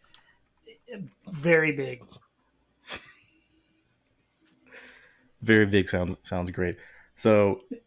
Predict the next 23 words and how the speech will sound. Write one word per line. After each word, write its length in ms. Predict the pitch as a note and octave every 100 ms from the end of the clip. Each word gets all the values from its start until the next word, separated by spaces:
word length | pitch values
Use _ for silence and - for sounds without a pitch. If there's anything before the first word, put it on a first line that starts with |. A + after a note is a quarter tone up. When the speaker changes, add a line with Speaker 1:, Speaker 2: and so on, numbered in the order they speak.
| _
Speaker 1:
I, 100 | G3+
I 20 |
Speaker 2:
it 40 | G3+ -
Speaker 1:
think 200 | G#3+ G#3
Speaker 2:
was 160 | G3 F#2 -
Speaker 1:
what 220 | G3+ G#3
would 140 | G#3
they 120 | F#3+ F3+
say? 360 | - F3 E3+
It 240 | F3 F#3+ G3
was, 360 | F3+ D#3+ - F#3+
um, 600 | E3+ E3 D#3 D3+ C#3+ C#3 _ - - _ _
if 140 | F3
you 120 | F3+ F3+
put 260 | A#3 G#3 G#3
all 400 | F3+ A3 B3 A#3+
the 160 | A#3
munitions 1120 | G3+ F#3+ F3 F3 F#3+ - D#3 C3+ C3+ - - -
or 160 | F3+ D#3
ex-, 220 | - - _ _ _
I 60 | D#3+
guess 220 | D#3+ D#3
explosives 1120 | D3+ - - F3 E3+ F3 F3 C#3 B2+ B2 -